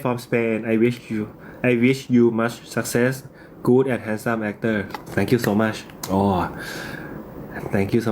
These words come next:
much It mean It mean a lot to me Thank you ขอ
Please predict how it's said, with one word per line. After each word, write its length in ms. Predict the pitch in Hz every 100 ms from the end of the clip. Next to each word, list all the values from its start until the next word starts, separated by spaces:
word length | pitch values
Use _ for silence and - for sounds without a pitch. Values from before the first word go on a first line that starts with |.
| 110
much 140 | 107 104
It 80 | - 98
mean 180 | 104 101 98 -
It 120 | 120 - - 110 107
mean 240 | 110 107 104 101 104
a 20 | 98
lot 120 | 104 -
to 60 | 101
me 100 | 95 87 - -
Thank 180 | 98 95 104
you 80 | 101 - - - - - - - - - - - - - -
ข 20 |
อ 20 | -